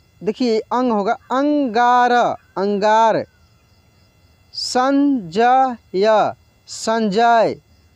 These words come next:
संग्रह, संग्रह, हंसना,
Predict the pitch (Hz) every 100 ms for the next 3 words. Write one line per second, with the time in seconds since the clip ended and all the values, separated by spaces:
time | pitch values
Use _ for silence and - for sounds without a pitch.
0 | _ _ _ _ _ _ _ _ - -
1 | - 262 285 302 285 226 170 180 233 262
2 | 277 262 - - 196 202 139 - _ _
3 | _ - - 220 226 226 247 247 196 135
4 | - _ _ _ _ _ _ _ _ _
5 | _ _ _ - 165 233 285 285 262 -
6 | - 226 233 262 262 - 185 233